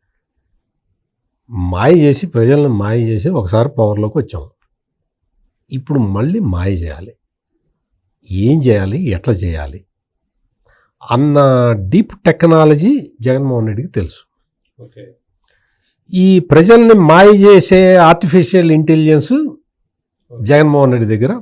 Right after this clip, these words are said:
Speaker 1: ఉన్నది.
Speaker 2: ఓకే.
Speaker 1: వీటన్నిటితో పాటు పేదల్ని కొట్టి సంపాదించిన, పేదల్ని కొట్టి రిచ్గా మారిన జగన్మోహన్ రెడ్డి దగ్గర విపరీతంగా డబ్బులు ఉన్నాయి.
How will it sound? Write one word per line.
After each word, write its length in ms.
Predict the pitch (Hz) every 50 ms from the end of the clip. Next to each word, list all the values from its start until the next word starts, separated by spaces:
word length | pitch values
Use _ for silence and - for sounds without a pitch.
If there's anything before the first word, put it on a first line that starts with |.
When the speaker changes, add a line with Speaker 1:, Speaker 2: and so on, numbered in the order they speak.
| - _ -
Speaker 1:
ఉన్నది. 400 | 98 104 98 92 87 78 73 87 _ _ _ _ _ -
Speaker 2:
ఓకే. 240 | 117 - _ _ 98 _ _ _ _ _ _ _ _ _ _ _ _ _ -
Speaker 1:
వీటన్నిటితో 800 | 117 131 185 214 202 196 175 175 202 226 240 240 226 - 214 190
పాటు 580 | 165 - 135 117 104 90 - 143 208 269 - - - _ _ _ _ _ _ _ _ _ _ _ _ -
పేదల్ని 440 | 160 175 202 226 226 220 220 220 208
కొట్టి 360 | - - - 196 190 - 226
సంపాదించిన, 800 | 190 - 190 190 190 180 196 190 185 180 170 - 170 139 113 98 - _ _ _ -
పేదల్ని 420 | 139 135 156 165 190 190 185 185 180
కొట్టి 480 | 175 - - 170 170 175 - 233 247
రిచ్గా 580 | 208 143 143 165 156 - - 226 202 208 208 196
మారిన 440 | 180 175 175 170 170 170 165 160 160
జగన్మోహన్ 560 | 139 143 156 160 170 170 170 165 160 151 147
రెడ్డి 280 | 151 139 135 135 147
దగ్గర 160 | 147 180 220 262
విపరీతంగా 680 | 226 143 131 - 151 151 175 220 240 240 240 240 202
డబ్బులు 440 | 135 101 101 113 107 113 120 107 90
ఉన్నాయి. 200 | 80 76 -